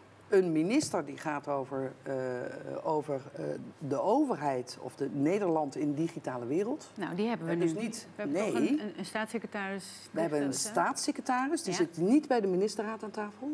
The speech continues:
Speaker 2: Nee. Mhm.
Speaker 1: Dus dat is net alsof je in het college van B en W digitalisering niet aan tafel zou hebben, terwijl we met z'n allen hebben geconcludeerd,
Speaker 2: <laughs>
Speaker 1: eh, eh,
Speaker 2: Oké.
Speaker 1: digitalisering moet aan de managementtafel, moet aan de collegetafel. Dat doen ze in het kabinet dus niet,
Speaker 2: Nee.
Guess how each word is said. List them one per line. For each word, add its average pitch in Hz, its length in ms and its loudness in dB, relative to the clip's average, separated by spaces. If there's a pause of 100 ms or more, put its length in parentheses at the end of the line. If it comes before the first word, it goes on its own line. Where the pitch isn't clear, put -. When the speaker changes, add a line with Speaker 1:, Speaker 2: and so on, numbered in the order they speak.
Speaker 2:
Nee. 208 180 -6 (520)
Mhm. 208 260 -2
Speaker 1:
Dus 170 140 0
dat 175 140 2
is 151 100 -6
net 180 200 2
alsof 156 320 0
je 135 280 4
in 139 160 0
het - 280 -4
college 156 340 0
van 135 140 -2
B 139 60 0
en 135 220 2
W 147 60 0 (720)
digitalisering 160 760 0
niet 226 280 4
aan 175 100 0
tafel 190 340 0
zou 214 160 0
hebben, 220 180 0
terwijl 175 200 2
we 147 60 0
met 143 100 -4
z'n - 100 -4
allen 220 120 6
hebben 175 180 4
geconcludeerd, 151 840 -2
Speaker 2:
<laughs> - 40 -14 (580)
Speaker 1:
eh, 156 220 8
eh, 147 60 6
Speaker 2:
Oké. 156 200 -2
Speaker 1:
digitalisering 156 1000 0
moet 190 360 4
aan 165 140 0
de 160 60 -2
managementtafel, 156 720 -2
moet 196 320 4
aan 147 140 0
de 139 60 -2
collegetafel. 214 720 -2
Dat 170 140 0
doen 165 140 0
ze - 80 -2
in 139 60 0
het 131 100 -10
kabinet 147 360 0
dus 120 140 -6
niet, 196 400 2
Speaker 2:
Nee. 214 200 -4